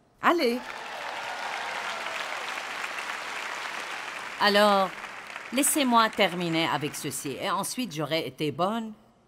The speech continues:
et j'aurais fini juste à temps. Arrêtez de faire des excuses.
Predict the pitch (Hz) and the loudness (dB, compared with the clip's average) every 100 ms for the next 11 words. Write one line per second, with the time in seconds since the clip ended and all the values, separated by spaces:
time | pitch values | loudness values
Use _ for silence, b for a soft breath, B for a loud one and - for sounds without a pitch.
0 | _ _ 156 147 147 143 139 151 135 135 | _ _ -4 -4 -2 -4 -4 -4 -2 -2
1 | 143 123 - 101 - 90 - - - - | -4 -10 -10 -14 -14 -16 -16 -18 -14 -12
2 | - - - - - - - - - - | -10 -10 -10 -10 -10 -12 -12 -14 -16 -18
3 | - - - - - _ _ _ _ _ | -20 -20 -20 -20 -20 _ _ _ _ _
4 | _ - 247 196 233 226 208 208 175 160 | _ 0 0 2 -4 0 -2 -2 -2 -4
5 | - 165 160 147 135 131 127 - - 165 | 0 2 2 0 -6 -4 -6 -8 -12 -10
6 | 160 90 - | -10 -10 -18